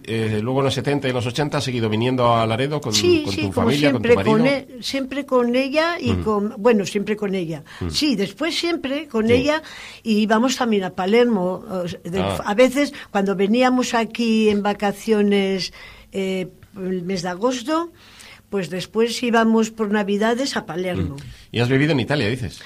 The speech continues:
Speaker 2: Sí, he vivido en
Speaker 1: ¿Pero
Speaker 2: Italia.
Speaker 1: temporadas o, o has estado
Speaker 2: Eh, he
Speaker 1: allí algunos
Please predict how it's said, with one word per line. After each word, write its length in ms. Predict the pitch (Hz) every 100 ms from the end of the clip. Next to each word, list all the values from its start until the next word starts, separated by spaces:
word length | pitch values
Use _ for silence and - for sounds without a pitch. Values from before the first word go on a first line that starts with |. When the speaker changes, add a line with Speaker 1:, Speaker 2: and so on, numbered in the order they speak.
| -
Speaker 2:
Sí, 420 | - 160 156 190
he 80 | 180
vivido 340 | 175 175 190 208
en 60 |
Speaker 1:
¿Pero 140 | 226 101
Speaker 2:
Italia. 100 | 117
Speaker 1:
temporadas 460 | 113 110 135 190 -
o, 180 | 113 107 -
o 380 | 101 95 95
has 160 | 101 -
estado 220 | 107 202
Speaker 2:
Eh, 40 | 208
he 40 |
Speaker 1:
allí 160 | 226
algunos 80 | 269